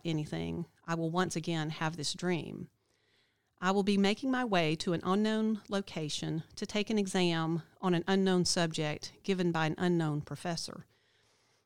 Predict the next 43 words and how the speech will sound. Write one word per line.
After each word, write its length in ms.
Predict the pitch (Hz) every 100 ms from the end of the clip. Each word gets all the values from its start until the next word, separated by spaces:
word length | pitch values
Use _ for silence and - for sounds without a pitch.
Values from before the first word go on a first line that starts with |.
| _
All 240 | 160 175 202
I 80 |
know 240 | 214 220 202
in 120 | 170
my 100 | 156
dream 480 | 170 208 185 165 160
is 140 | 160
that 140 | 170 165
I 100 | 165
am 140 | 160
supposed 500 | - 175 190 202 -
to 60 | 220
be 120 | 226
somewhere 540 | - 254 208 139 131
in 180 | - 165
the 60 | 156
next 260 | 180 -
minute 360 | 190 214 220 147
or 80 | 135
two 280 | - - 147
to 100 | 170
take 240 | 165 156
an 80 | 170
exam. 580 | 170 196 208 123 - 170 _ _ _ _ _ _ _ _ -
In 140 | 185
my 140 | 185 165
dream, 600 | 202 233 247 151 135 160 -
I 140 | 170
have 80 | 165
failed 340 | - 180 160 -
to 80 |
prepare. 680 | - 156 - 160 58 - 147 _ _ _ _ -
I 80 | 156
am 140 | 147
full 480 | - - 220 180 135
of 160 | 165 165
regret 520 | 165 170 180 214 -
and 120 | 170
anxiety 720 | 156 151 - 170 180 180 180
because 340 | 185 170 175 165
I 240 | 160 160 165
am 220 | 147 139
late, 580 | 156 160 180 233 -